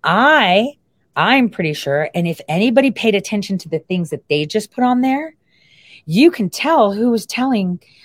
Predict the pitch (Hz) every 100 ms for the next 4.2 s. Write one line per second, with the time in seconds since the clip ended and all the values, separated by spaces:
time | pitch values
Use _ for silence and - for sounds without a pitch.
0 | _ - 175 - 233 311 311 - 156 160
1 | 151 165 170 160 165 165 165 156 160 147
2 | 147 135 165 - 170 160 147 143 - 165
3 | 151 143 147 139 - - _ - - -
4 | 151